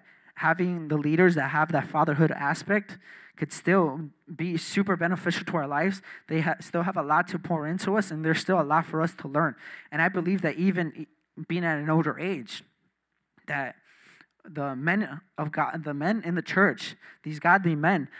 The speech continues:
have so much to teach, uh, people in general on what it's like to be a man, what it's like to be a father, what it's like to be an, uh, a te-, not even a teen boy, but a man of God. 'Cause A J has grown so much.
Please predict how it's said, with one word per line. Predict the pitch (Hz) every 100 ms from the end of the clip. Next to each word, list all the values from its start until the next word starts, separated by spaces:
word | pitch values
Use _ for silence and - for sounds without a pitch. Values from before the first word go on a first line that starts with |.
| -
have | - 160
so | - 175
much | 196 190 185
to | -
teach, | - 196 - - - - _ _ _ -
uh, | 147 139
people | 196 196 175
in | 151
general | 170 233 185 117 -
on | 160
what | 160 175
it's | 170 165
like | 190 190
to | 185
be | 170
a | 175
man, | 160 143 156 - - - -
what | 160
it's | 185 190
like | 175
to | 180 175
be | 165
a |
father, | - 147 147 151 165 180 - - _
what | - 165
it's | 175 -
like | 175 175
to | 170
be | 156 170
an, | 160 -
uh, | 151 135
a | 131
te-, | - -
not | 170 175 202
even | 208 185
a |
teen | 147 - 175
boy, | 156 190
but | 151 151 -
a | 147
man | 151 185
of | 151 127
God. | 139 170 120 - _ _ _ _ _ _ _ _ _ _
'Cause | - 175 147 - - - - _
A | 165 208 233
J | 170 135 - -
has | - 165
grown | 160 185 -
so | - 175 190
much. | 196 143